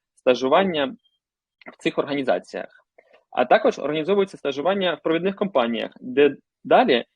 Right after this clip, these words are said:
якщо ви пройшли стажування успішно, вас обов'язково запросять на роботу. Так, позаминулого року на стажування до інбев Ф С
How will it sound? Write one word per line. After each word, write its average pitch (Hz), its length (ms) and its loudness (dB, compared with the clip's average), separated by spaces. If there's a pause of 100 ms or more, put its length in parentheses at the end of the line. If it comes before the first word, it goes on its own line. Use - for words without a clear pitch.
якщо 156 260 0
ви 156 80 2
пройшли 156 280 -4
стажування 143 420 0
успішно, 120 480 -6 (220)
вас 151 240 2 (140)
обов'язково 131 480 0
запросять 135 360 -2
на 139 100 0
роботу. 120 500 0 (360)
Так, 214 300 2
позаминулого 156 580 2
року 202 320 4
на 131 100 -2
стажування 151 540 -2
до 151 180 2
інбев 156 520 2
Ф - 180 -4
С 226 260 -2